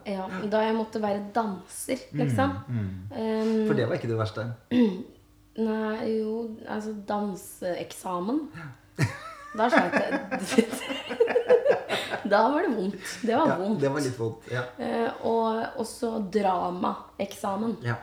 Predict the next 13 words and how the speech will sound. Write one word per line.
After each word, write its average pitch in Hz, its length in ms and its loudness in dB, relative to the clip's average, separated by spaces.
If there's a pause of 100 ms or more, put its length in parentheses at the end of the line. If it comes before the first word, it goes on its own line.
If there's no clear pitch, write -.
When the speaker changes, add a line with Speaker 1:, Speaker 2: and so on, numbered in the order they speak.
(380)
Speaker 1:
Hvor 208 180 0
jeg 214 140 0
måtte, 208 340 -2
eh, - 600 -4
liksom 196 260 -4
gjøre 185 300 0
monolog 185 880 0
og 190 80 -4
sånn. 226 220 -2
Speaker 2:
Mm. 117 260 0 (560)
Speaker 1:
På - 160 -6
engelsk. 196 640 -4
Speaker 2:
Ja. 110 140 -2